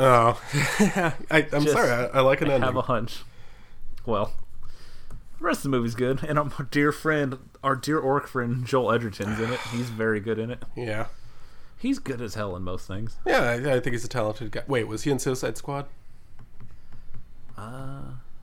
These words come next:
Speaker 2: I don't think so.
Speaker 1: Oh, never mind.
Speaker 2: He was Harley Quinn. Let's see, there's a little movie called Free Fire that, it's not great,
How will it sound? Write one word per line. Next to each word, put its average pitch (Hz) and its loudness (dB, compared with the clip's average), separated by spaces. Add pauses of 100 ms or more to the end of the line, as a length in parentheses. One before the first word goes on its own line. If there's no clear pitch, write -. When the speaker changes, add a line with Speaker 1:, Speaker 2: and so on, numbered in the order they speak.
(520)
Speaker 2:
I - -18
don't 226 -14
think - -16
so. - -12
Speaker 1:
Oh, 110 -6 (240)
never 113 -10
mind. - -14 (540)
Speaker 2:
He 127 -6
was 123 -4
Harley 98 -4
Quinn. 101 -2 (1500)
Let's - -4
see, 107 -6
there's 107 -4
a 120 -4
little 135 2
movie 127 0
called 110 0
Free 135 0
Fire 143 0
that, 107 0 (800)
it's - -6
not 190 2
great, 147 0